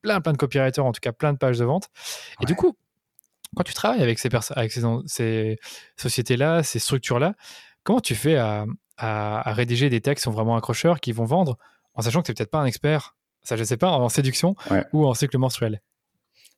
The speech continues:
Speaker 2: Alors, clairement, euh, je suis pas du tout un expert <laughs> en séduction, limite, euh, limite plus en cycle menstruel aujourd'hui.
Speaker 1: <laughs>
Speaker 2: Euh, mais, mais pour répondre à ta question, comment on, euh, comment on fait ? Écoute, euh,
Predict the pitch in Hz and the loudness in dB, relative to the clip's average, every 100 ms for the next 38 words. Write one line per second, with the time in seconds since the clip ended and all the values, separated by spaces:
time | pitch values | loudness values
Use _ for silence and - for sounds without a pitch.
0 | - 120 110 90 - 165 175 170 170 180 | 2 6 8 6 2 4 6 6 6 4
1 | - 113 107 107 107 107 104 107 - 104 | 2 4 6 6 6 4 4 0 -4 2
2 | 156 147 143 - 139 139 - 120 110 - | 4 4 2 2 0 0 2 4 4 2
3 | - 110 110 - - 180 180 - 123 113 | 4 4 4 -2 4 6 8 6 2 0
4 | - 113 117 - - - - 113 123 131 | -4 -4 -4 -6 -16 -14 0 6 6 6
5 | 123 117 104 104 117 117 - 170 160 131 | 4 6 6 6 4 2 -2 0 2 0
6 | - 131 113 110 - 117 123 107 101 98 | 0 0 2 0 0 2 4 4 4 2
7 | 107 143 - - - - - - - 110 | 0 -4 -8 -18 -12 -8 -8 -8 0 2
8 | 104 104 101 101 98 95 95 92 90 85 | 4 4 4 4 2 2 0 -2 -6 -8
9 | - _ _ _ _ _ _ _ _ _ | -16 _ _ _ _ _ _ _ _ _
10 | _ - - - 120 107 104 104 104 - | _ -20 -16 0 6 8 8 6 4 2
11 | 120 113 135 131 107 107 113 156 165 127 | 2 4 4 2 2 -2 -2 0 0 2
12 | 117 131 107 101 101 101 113 113 101 - | 4 4 4 6 4 4 2 2 2 2
13 | 151 - 120 104 95 98 | 2 0 0 2 2 0